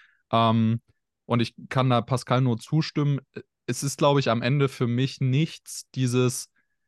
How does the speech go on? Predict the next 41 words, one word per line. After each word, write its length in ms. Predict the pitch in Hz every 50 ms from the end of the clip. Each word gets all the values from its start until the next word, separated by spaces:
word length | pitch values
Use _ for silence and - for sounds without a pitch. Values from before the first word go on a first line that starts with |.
| _ _ _ _ _ _ - 123
so 400 | 120 113 120 117 113 117 117 113
dieses 340 | 120 123 110 117 107 -
restriktive 840 | - 127 - - - 127 - - - - 165 160 190 170 160 131 - -
Essen 420 | - - - - 185 175 165 156
über 260 | 143 135 117 123 113
so 100 | 110 127
einen 180 | 123 123 120 117
extrem 520 | - 110 - - - - - 135 151 151
langen 320 | 123 117 113 120 123 120 113
Zeitraum, 560 | - - - 113 127 131 - - 143 135 127
um 140 | 131 120 113
am 120 | 110 113
Ende 260 | 107 117 120 120 117
halt, 380 | 127 110 113 117 - - - - -
äh, 40 | 120
irgendwie, 600 | 113 113 113 - - 113 117 110 113 110 110 110 -
wie 240 | 127 117 113 107
ripped 300 | 110 110 135 - - _
zu 140 | - - 113
sein. 380 | 104 107 101 104 107 110 123 - - - - - - _ _ _
Ähm, 440 | 117 113 113 110 113 110 110 107 - - _
und 300 | - 113 113 113 110 110
deswegen 260 | 123 - - 131 131
ist 120 | 135 123 143
es 100 | 123 147
halt 140 | 127 120
auch 100 | 113 123
für 120 | - - 131
mich 180 | 127 135 131
so 100 | - 139
dieses, 520 | 123 117 117 113 113 113 107 - - - - _ _
ja, 160 | 107 107 110
ich 80 | 113 -
sag 120 | - 117
mal, 140 | 120 117 -
im, 160 | 113 120 117
im 140 | - - 117
Streetlifting 520 | - - - 170 156 - 143 135 - 123 120
oder 140 | 127 131 120
im 80 | 117
Powerlifting 640 | 113 - 151 156 135 131 127 - - 127 127 123 123